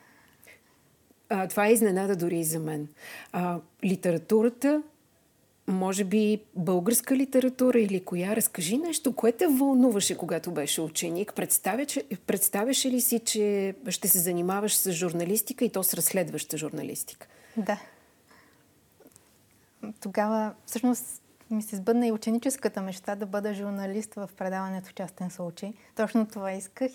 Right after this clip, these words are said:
Speaker 2: и у-, успя да стане. Просто си бях попаднала на мястото, така се чувствах.
Speaker 1: Знаеш ли, сега разбирам кое е общото между нас двете. Моята мечта, ученическа, беше да стана журналист. И то телевизионен журналист.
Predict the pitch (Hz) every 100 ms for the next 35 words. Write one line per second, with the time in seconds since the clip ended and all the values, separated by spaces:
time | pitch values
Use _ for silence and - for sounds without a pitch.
0 | 254 254 254 240 233 _ _ _ _ 214
1 | - 233 220 190 - 180 180 233 _ -
2 | _ _ _ _ _ _ _ _ - 214
3 | - 226 220 - _ - - - 208 214
4 | - 214 208 208 202 208 202 196 - -
5 | - - - 262 190 180 - - - -
6 | _ _ - 185 185 196 190 180 - 185
7 | 185 190 - - - 175 170 196 185 180
8 | 185 175 170 - - 165 156 151 156 147
9 | 147 - 147 - - - _ - 180 175
10 | 175 170 156 - 165 190 262 - 170 -
11 | 160 180 - - 233 190 170 - 151 -
12 | 180 196 180 160 160 156 156 - - -
13 | - - _ 190 - 175 180 165 156 156
14 | 160 151 151 151 151 147 160 185 -